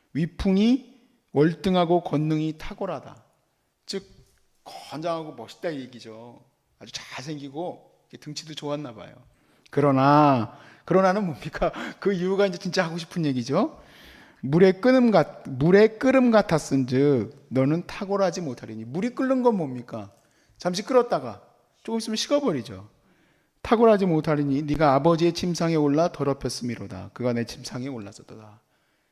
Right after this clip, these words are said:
야곱에게 아내가 몇이 있었죠? 넷이 있었죠. 그래서 이 르우벤이 나이도 많이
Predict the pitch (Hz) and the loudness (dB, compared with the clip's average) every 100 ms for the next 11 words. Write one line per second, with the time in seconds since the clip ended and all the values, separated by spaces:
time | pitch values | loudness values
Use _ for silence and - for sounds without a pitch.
0 | _ 147 165 180 185 180 202 135 156 170 | _ 0 0 0 0 0 0 0 -2 -2
1 | 143 131 135 131 - 220 - _ _ _ | -4 -8 -12 -14 -10 -10 -10 _ _ _
2 | _ _ _ _ 131 135 - 131 - 101 | _ _ _ _ -8 -8 -8 -16 -16 -20
3 | - - 120 _ _ _ _ _ _ _ | -20 -20 _ _ _ _ _ _ _ _
4 | _ - 202 196 214 214 226 - _ - | _ 0 2 2 0 -6 -10 -20 _ -12
5 | 185 190 - 147 190 233 214 160 131 143 | -10 -10 -12 -10 -8 -6 -8 -8 -8 -10
6 | 107 95 _ _ _ 120 123 143 180 156 | -12 -18 _ _ _ -8 -6 -4 -6 -6
7 | 117 127 139 113 | -8 -8 -10 -10